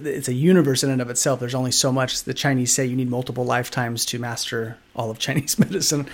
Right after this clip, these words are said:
and I believe them. It takes a long time to get everything in order, but those pieces have spoken to me. The art, the elegance, and the simplicity. A lot of it is, uh, there's a lot of simplicity in Chinese medicine that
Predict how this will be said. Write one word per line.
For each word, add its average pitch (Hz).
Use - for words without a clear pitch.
and 131
I 127
believe 117
them. 117
It 127
takes 135
a 131
long 127
time 127
to 127
get 123
everything 139
in 123
order, 131
but 123
those 160
pieces 175
have 185
spoken 110
to 117
me. 117
The 139
art, 151
the 143
elegance, 147
and 151
the 147
simplicity. 165
A 135
lot 147
of 151
it 135
is, 123
uh, -
there's 143
a 135
lot 139
of 143
simplicity 127
in 107
Chinese 117
medicine 117
that 117